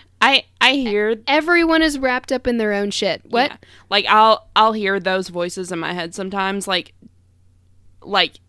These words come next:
Speaker 1: going, like, falling back into memories like that, and I just have to go, "I don't care." I literally
Speaker 2: Yeah,
Speaker 1: don't
Speaker 2: I have
Speaker 1: care
Speaker 2: to do that
Speaker 1: out
Speaker 2: too.
Speaker 1: loud.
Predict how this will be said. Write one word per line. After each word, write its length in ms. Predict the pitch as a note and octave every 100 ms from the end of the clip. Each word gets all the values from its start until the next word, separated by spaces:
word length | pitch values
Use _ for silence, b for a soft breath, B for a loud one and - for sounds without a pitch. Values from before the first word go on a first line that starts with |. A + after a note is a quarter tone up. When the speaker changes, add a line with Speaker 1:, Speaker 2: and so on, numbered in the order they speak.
| _ _ -
Speaker 1:
going, 440 | F#3 G#3 F#3+ F#3 E3
like, 180 | G3+ F#3+
falling 280 | F3+ F3+
back 200 | E3+ F3+
into 140 | F#3 F3
memories 340 | F3 F3+ G3
like 160 | G#3+ G3+
that, 160 | A3
and 100 | G#3
I 60 | G3+
just 200 | F#3+ F#3
have 180 | G#3+ F#3
to 200 | G3 F3 E3+
go, 160 | F#3
"I 120 | -
don't 160 | F#3 C4+
care." 320 | G3 F#3 F#3 - _ _ _ _ -
I 120 | A3
literally 440 | G#3+ G3+ G#3 A3+ A#3
Speaker 2:
Yeah, 80 | G#3+
Speaker 1:
don't 200 | F3+ -
Speaker 2:
I 60 |
have 140 | F3+ D#3+
Speaker 1:
care 80 | B2
Speaker 2:
to 80 |
do 140 | F#3+ G#3
that 120 | G3+
Speaker 1:
out 120 | G3+
Speaker 2:
too. 60 | G#3
Speaker 1:
loud. 400 | F3+ D3 D3+